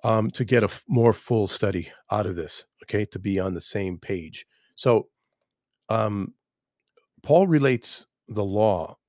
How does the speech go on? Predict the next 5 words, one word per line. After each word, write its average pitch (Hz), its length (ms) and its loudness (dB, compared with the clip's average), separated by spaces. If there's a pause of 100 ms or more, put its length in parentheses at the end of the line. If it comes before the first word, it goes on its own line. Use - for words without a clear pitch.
(160)
of 101 120 -4
sin 98 480 -2 (1800)
to 131 140 0
the, 110 100 0 (100)
to, 117 240 0